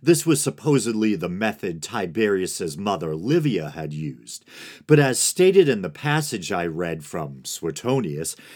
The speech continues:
it was her hand she used to warm the egg and not her bosom, shall we say? But in fairness, perhaps it depends on the specific translation. The ancient Celts were also thought to have practiced oomancy.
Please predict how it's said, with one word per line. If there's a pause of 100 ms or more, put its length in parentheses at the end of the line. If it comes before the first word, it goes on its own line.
(140)
it
was
her
hand
she
used
to
warm
the
egg (280)
and
not
her (180)
bosom,
shall
we
say? (400)
But
in
fairness,
perhaps
it
depends
on
the
specific
translation. (220)
The
ancient
Celts
were
also
thought
to
have
practiced
oomancy.